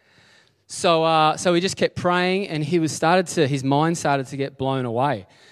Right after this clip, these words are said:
And, uh, so we prayed again, and it went to nothing, and all the pain had left his body. And he's an Uber driver, he doesn't believe in Jesus. And my ute was flat. I found out later that I did take the thing off, and I didn't put it back on. <laughs>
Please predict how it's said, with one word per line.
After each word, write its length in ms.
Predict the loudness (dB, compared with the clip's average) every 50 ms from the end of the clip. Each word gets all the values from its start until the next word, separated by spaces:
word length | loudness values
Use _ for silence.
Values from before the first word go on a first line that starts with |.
| _ _ -6
And, 160 | -2 0 2
uh, 160 | 2 0 0
so 300 | 0 2 4 4 6 6
we 80 | 4 0
prayed 380 | 0 0 2 4 4 4 2
again, 460 | 0 0 0 0 2 2 0 -2 -4 -4
and 160 | -4 -6 -6
it 60 | -4
went 280 | -4 -2 -2 -4 -4 -6
to 120 | -6 -4 -2
nothing, 500 | 0 0 0 0 0 -2 -4 -4 -4 -6
and 100 | -6 -4
all 200 | -2 0 0 -2
the 60 | -2
pain 260 | -4 -4 -4 -2 -2
had 100 | -2 -2
left 180 | -2 -2 -2 -4
his 120 | -8 -6
body. 280 | 0 2 2 2 2 2
And 60 | -2
he's 100 | -2 -2
an 60 | -2 0
Uber 180 | 0 0 -2
driver, 280 | -2 -2 0 0 0 0
he 60 | -2
doesn't 180 | -2 -4 -4 -4
believe 240 | -4 -4 -4 -4
in 80 | -4 -6
Jesus. 540 | -4 -2 -2 -2 -2 -2 -2 -4 -4 -6 -8 -14 -20 -20 -20 -14 -6
And 240 | -4 -2 -2 0 0
my 160 | -2 -2 -2
ute 260 | -4 -4 -6 -6 -6
was 140 | -6 -8 -8
flat. 320 | -8 -4 -2 0 0 0 -2
I 60 | -6 -12
found 320 | -8 -6 -6 -4 -4 -4
out 140 | -4 -4 -2
later 260 | -2 -2 0 -2 -2
that 140 | -2 -4 -4
I 60 | -4
did 240 | -2 -4 -6 -6 -6
take 200 | -8 -8 -8 -8
the 80 | -10
thing 240 | -10 -8 -6 -4 -4
off, 180 | -4 -6 -8 -12
and 100 | -12 -8
I 20 |
didn't 200 | -8 -8 -8 -10
put 120 | -12 -12 -12
it 80 | -10
back 220 | -10 -10 -8 -6 -6
on. 240 | -6 -6 -8 -12 -18 _ _ _ _ _ _ _ _ _
<laughs> 40 | _